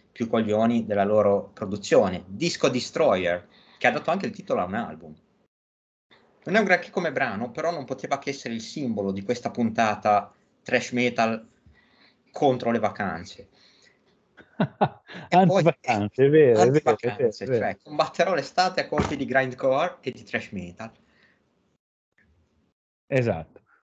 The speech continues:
Speaker 2: Poi,
Speaker 1: Poi seguiamo
Speaker 2: passiamo
Speaker 1: con
Speaker 2: avanti.
Speaker 1: gli... Ci ho messo gli Holy Moses perché mi sembrava,
Speaker 2: Con
Speaker 1: mi
Speaker 2: un titolo
Speaker 1: sembrava,
Speaker 2: specifico.
Speaker 1: dai, equo, Don't Mess Around with the Beach.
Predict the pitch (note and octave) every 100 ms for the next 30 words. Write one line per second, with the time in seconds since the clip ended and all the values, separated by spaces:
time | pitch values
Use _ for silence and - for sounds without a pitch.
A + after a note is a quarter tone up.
0 | - A3 A#2 F#2 - - C#3 D3 C3+ E3+
1 | C#3 B2 A#2+ B2 A#2 A#2 A#2 C3 A3+ A#3
2 | - C#3 F3+ A3+ D3 D#3 E3+ C#3+ G3 -
3 | C#3 B2+ A2+ B2 A#2 G#2 G2+ F#2+ F#2 -
4 | _ _ _ _ _ _ _ - - D3
5 | D3+ - G3+ E3+ F#2+ F#2 B2 E3+ - E2
6 | _ _ _ - - F#2+ F#2+ B2 D3 -
7 | A#2 D#3+ - _ - A#2+ C#3 C3 A#2+ A2+
8 | A#2+ B2 A2 A2+ G#2+ F#2+ A2+ - - -